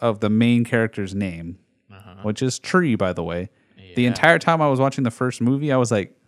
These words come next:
Speaker 1: "This is probably short for Trinity or something
Speaker 2: Nah,
Speaker 1: like that."
Speaker 2: probably.
Speaker 1: And then I watched the credits, and I was like, "Nope, her name is just Tree, T R E E."
Speaker 2: Yeah.
Speaker 1: But her dad in this movie called her Teresa.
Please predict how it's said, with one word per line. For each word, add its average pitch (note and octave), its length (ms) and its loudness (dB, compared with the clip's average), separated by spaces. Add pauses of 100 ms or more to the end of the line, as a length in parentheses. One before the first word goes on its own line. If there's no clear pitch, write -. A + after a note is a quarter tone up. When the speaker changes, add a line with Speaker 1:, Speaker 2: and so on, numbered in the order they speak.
(120)
Speaker 1:
"This D#3+ 100 -6
is F3 80 -6
probably F3+ 260 2
short D#3+ 280 2
for A2+ 80 -6
Trinity D3 880 -2
or A2 200 0
something C#3 400 -4
Speaker 2:
Nah, G#2 60 -4
Speaker 1:
like F#2+ 200 -6
that." F#2 240 -6
Speaker 2:
probably. F2 320 -18 (160)
Speaker 1:
And B2+ 200 2
then C3+ 120 6
I B2+ 80 6
watched C#3 320 0
the C3 60 -8
credits, C#3+ 380 2
and A#2+ 80 0
I A2+ 60 2
was A2 120 -2
like, F#2 120 -4
"Nope, C#3 280 0 (100)
her - 160 -4
name C#3 200 4
is B2 140 -2
just - 260 -6
Tree, F#2 500 -4
T D#3+ 300 -8
R C3 200 2
E A#2 280 -2
E." G#2+ 220 -2
Speaker 2:
Yeah. F2 60 -8 (640)
Speaker 1:
But - 380 2 (760)
her D#3 140 2
dad E3 540 0 (340)
in D3 260 0
this D#3+ 200 0
movie D3 320 0
called C3 300 0
her D3 100 0
Teresa. A#2 720 -4